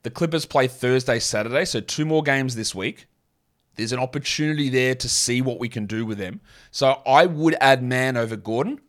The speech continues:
but it's a bee's dick in it, mate. Like, it's so close. I, I could go either way.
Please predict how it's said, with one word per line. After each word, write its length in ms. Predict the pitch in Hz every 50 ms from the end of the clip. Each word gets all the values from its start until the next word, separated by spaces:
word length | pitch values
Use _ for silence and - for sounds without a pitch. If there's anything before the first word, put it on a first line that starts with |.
| _ _ _ -
but 240 | 113 110 127 127 131
it's 160 | 131 127 -
a 60 | 117
bee's 280 | 101 113 113 117 113 107
dick 200 | - 110 104 -
in 80 | 110 107
it, 140 | 107 -
mate. 260 | 104 104 110 117 - 78
Like, 160 | 113 113 -
it's 140 | 110 - -
so 280 | - - 131 127 123
close. 460 | - - - 113 117 113 113 117 - - -
I, 100 | 104 - -
I 80 | 120
could 160 | 123 - 107 104
go 160 | 127 120 - -
either 220 | 120 117 120 117
way. 280 | 113 110 110 107 92 82